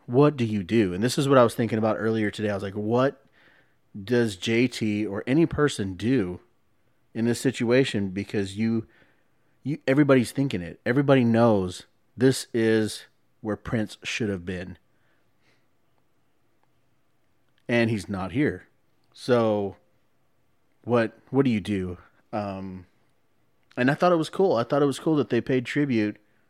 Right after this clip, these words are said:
with the sheet like Prince did when he performed. Um,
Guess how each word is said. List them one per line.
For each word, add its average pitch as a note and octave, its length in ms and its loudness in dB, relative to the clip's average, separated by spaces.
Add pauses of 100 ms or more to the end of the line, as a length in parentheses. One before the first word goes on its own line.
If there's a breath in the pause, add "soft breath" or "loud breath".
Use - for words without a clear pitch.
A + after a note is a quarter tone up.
(760)
with C3 360 0
the B2+ 100 6
sheet B2 560 0 (320)
like A#2 460 0 (920)
Prince C3+ 260 0
did G2+ 220 -2
when G2+ 140 -6
he B2 120 -2
performed. G2 580 -10 (2000)
Um, G#2 640 -2